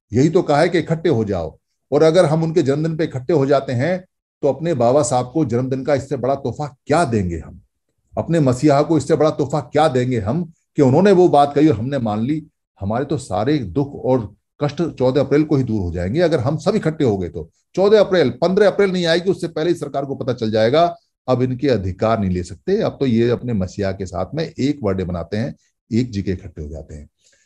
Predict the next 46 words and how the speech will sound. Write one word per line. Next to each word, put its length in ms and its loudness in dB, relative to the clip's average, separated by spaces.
इसमें 300 -6
चौदह 400 0
अप्रैल 240 -2
तक 100 -4
पूरी 300 -4
ताकत 500 -4
लगा 260 -4
दीजिए 340 -2
इस 160 -2
मैसेज 360 -2
को 100 -6
पहुंचाने 440 -6
में 280 -2
कि 80 -4
हमको 400 0
एक 240 2
बर्थडे 200 -2
मनाना 320 -6
है 160 2
और 220 0
चंदा 280 2
तो 160 0
बिल्कुल 460 -4
देना 360 -2
ही 160 4
नहीं 240 0
है। 180 -8
बस 180 -2
ये 100 2
पूछना 360 -2
है 80 2
कहाँ 300 -2
मनाना 320 2
है, 200 -2
आएंगे 300 2
एक 200 -2
जगह, 220 -6
अलग-अलग 280 -2
नहीं 220 -6
आएंगे। 280 -8
ये 100 2
मैसेज 460 2
अगर 180 4
चला 260 2
गया 200 2
आपका 460 0